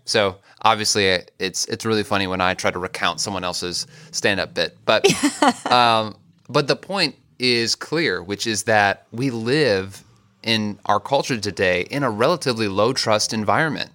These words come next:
Speaker 1: Every commitment is a soft commitment.
Speaker 2: Mm-hmm.
Speaker 1: You know, everything is "Oh, maybe we'll do this. Oh, we should hang out." Uh, you know,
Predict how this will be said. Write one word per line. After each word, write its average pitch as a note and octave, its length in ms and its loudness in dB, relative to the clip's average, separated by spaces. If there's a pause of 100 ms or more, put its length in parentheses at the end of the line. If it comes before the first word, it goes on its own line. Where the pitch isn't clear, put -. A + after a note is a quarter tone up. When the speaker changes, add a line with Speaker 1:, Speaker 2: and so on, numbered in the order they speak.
(160)
Speaker 1:
Every D#3 360 0
commitment C3+ 680 -4 (120)
is A#2 140 -2
a A2+ 60 -2
soft - 400 0
commitment. - 540 -16
Speaker 2:
Mm-hmm. D3+ 320 -4
Speaker 1:
You G#2+ 80 -2
know, G2+ 140 -2
everything B2 520 0
is G#2 280 0 (540)
"Oh, D3 120 0
maybe C#3+ 240 0
we'll C#3+ 140 0
do C3 160 0
this. C3+ 220 -2
Oh, C#3 160 2
we C3+ 80 0
should B2+ 160 -4
hang B2+ 260 -2
out." A#2 360 0 (340)
Uh, G2 240 2 (380)
you - 340 -4
know, A2+ 160 -2